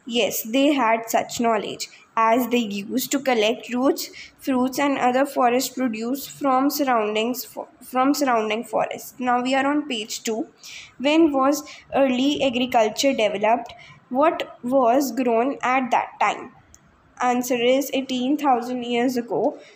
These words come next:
early agriculture was developed and wheat and barley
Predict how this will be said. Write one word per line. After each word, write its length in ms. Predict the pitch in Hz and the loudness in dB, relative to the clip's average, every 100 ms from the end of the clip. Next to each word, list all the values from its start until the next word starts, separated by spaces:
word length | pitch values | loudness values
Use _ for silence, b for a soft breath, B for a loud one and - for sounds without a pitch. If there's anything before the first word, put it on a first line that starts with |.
| B B B _ _ _ _ _ - - | B B B _ _ _ _ _ -20 -4
early 560 | 269 247 226 240 269 - - | 2 2 2 0 -2 -4 -2
agriculture 720 | 240 233 233 240 233 254 254 | 0 0 0 2 2 2 2
was 220 | 233 254 | 2 2
developed 580 | 220 190 190 208 254 - | 2 0 2 2 2 0
and 300 | - 247 247 | -2 0 -2
wheat 240 | 233 220 247 | -4 -2 0
and 220 | 269 277 | 2 4
barley 500 | 247 214 208 294 | 4 2 2 0